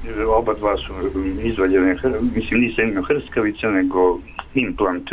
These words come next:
oba dva. E, posle toga sam slomio i nogu, to za godinu dana sve.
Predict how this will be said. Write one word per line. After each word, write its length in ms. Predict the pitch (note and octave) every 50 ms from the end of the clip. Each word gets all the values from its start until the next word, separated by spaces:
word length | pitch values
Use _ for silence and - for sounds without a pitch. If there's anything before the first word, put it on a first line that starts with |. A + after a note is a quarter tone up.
| F#2 F2+
oba 240 | F#2 G2+ G2+ - F2
dva. 300 | E2+ F#2 G#2+ A#2+ B2+ A#2
E, 640 | F#2 - - - - - - - - - - - - B2 A2+ G#2 G2+ G2+
posle 340 | - C3+ A#2+ - - G#2
toga 200 | F#2 - G2+ G2 F2+
sam 180 | - - F#2+
slomio 460 | F#2 - - A2 G2 F#2 F2+ F2+ F2+ F2
i 40 |
nogu, 280 | F#2+ G#2 A2+ A#2 G2+ F#2+
to 160 | - - F#2+
za 80 | F2+ F#2
godinu 300 | F2 F#2+ F#2+ F2+ F2 F2+ F2 - -
dana 300 | A2 G#2 F#2+ G2+ G2 F#2
sve. 260 | F2+ - F#2+ F2 D2+